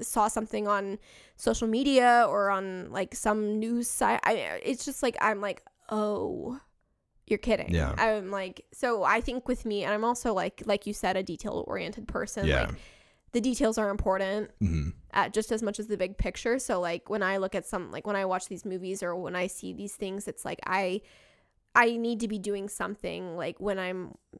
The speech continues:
Speaker 1: like, watching these, like, with my hands, I need to be, like, doing something so that I can kind of,
Speaker 2: Mm-hmm.
Speaker 1: like,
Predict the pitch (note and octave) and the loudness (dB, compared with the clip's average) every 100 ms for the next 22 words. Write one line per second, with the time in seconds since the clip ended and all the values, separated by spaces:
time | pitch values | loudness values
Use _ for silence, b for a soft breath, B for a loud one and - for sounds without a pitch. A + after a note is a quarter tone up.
0 | - - - - - A#2 - A#2+ - - | -16 -12 -12 -4 -4 -4 -6 -10 -10 -6
1 | F#3+ G3 G#3+ - G3+ G#3+ F#3 F3+ E3+ G3+ | -6 -2 -2 -2 -4 -4 -4 -4 -6 -6
2 | F3+ F#3 G3+ G3+ F3+ G3 G3+ F3 G3 - | -6 -6 -6 -2 -2 -4 -6 -6 -6 -8
3 | G#3+ E3+ A#2+ - A3 F3 F#3 - - G3+ | -8 -10 -8 -6 -4 -2 -4 -6 -6 -4
4 | F#3+ F#2 - C#2+ | 0 0 0 -2